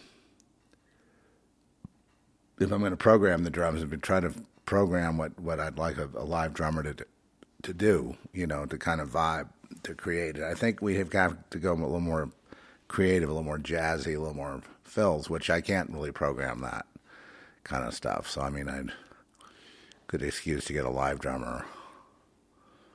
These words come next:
uh, and record that. But, uh, anyway, it was the height of feeling, you know, of my illness, <laughs> my diseases.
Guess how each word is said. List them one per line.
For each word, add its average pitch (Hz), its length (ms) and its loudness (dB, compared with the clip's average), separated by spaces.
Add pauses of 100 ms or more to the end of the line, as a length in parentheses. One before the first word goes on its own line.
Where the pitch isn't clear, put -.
(640)
uh, 50 420 -6 (240)
and 73 140 -6
record 67 420 -4
that. 65 300 -2 (200)
But, - 280 -8
uh, 65 240 -2 (1120)
anyway, 113 280 12
it 92 40 10
was 80 120 6
the 87 120 6
height 101 260 6
of 82 100 0
feeling, 76 460 2
you 82 140 -2
know, 62 180 -2
of 58 220 -2
my 65 220 -2 (680)
illness, 80 600 0
<laughs> - 60 -8
my 82 140 0
diseases. 80 960 0